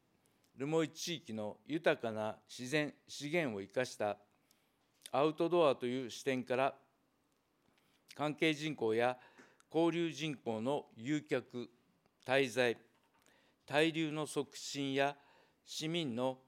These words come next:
身近なライフスタイルに取り入れるなど、道の駅留萌をアウトドア観光を軸とした地域活性化の拠点と位置づけ、えー、現在、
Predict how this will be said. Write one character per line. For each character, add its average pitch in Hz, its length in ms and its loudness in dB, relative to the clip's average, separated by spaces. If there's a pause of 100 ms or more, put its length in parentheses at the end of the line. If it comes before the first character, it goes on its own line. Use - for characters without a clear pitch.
(200)
身 131 140 -4
近 156 340 0
な 151 240 -2 (460)
ラ 139 200 4
イ 151 60 4
フ 143 100 -18
ス - 160 -14
タ 151 140 6
イ 139 80 2
ル 104 120 -6
に 151 200 -4
取 120 280 -4
り 127 60 -2
入 127 120 0
れ 135 60 4
る 101 100 -6
な 131 160 -2
ど、 107 140 -6 (1120)
道 143 120 -4 (180)
の 165 80 2
駅 147 240 -2
留 139 80 -4
萌 151 240 2
を 135 280 2 (200)
ア 131 160 2
ウ 160 80 2
ト 165 160 -4
ド 165 180 4
ア 165 60 2
観 160 240 -4
光 123 220 -2
を 113 60 -4
軸 104 280 -14
と 131 160 -2
し - 180 -10
た 127 220 2 (720)
地 156 180 -4
域 - 140 -14
活 139 260 -2
性 160 180 0
化 156 140 0
の 151 120 -4
拠 143 120 -6
点 147 260 -2
と 147 300 -2
位 139 80 -14
置 147 140 -12
づ 147 120 -10
け、 104 240 -2 (840)
え 123 100 -4
ー、 131 200 0
現 131 80 -4
在、 107 200 0